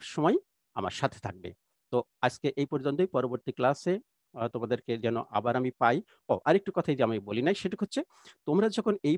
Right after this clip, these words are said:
প্রশ্নটি পরীক্ষার খাতায় লিখবে, পরীক্ষার খাতায় লিখবে, তোমরা যদি এই প্রশ্নটি খাতায় উঠাও, তাহলে এই উত্তরটির নিচে একটা আন্ডারলাইন করে দেবে। এটুকু বলতে ভুলে গেছি আমি। তবে যদি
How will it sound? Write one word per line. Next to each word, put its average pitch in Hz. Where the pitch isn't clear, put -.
প্রশ্নটি -
পরীক্ষার 160
খাতায় 175
লিখবে, 127
পরীক্ষার 170
খাতায় 147
লিখবে, 127
তোমরা 160
যদি 180
এই 170
প্রশ্নটি 175
খাতায় 151
উঠাও, 135
তাহলে 175
এই 165
উত্তরটির 196
নিচে 190
একটা 226
আন্ডারলাইন 107
করে 90
দেবে। 85
এটুকু 123
বলতে 107
ভুলে 120
গেছি 131
আমি। 220
তবে 175
যদি 165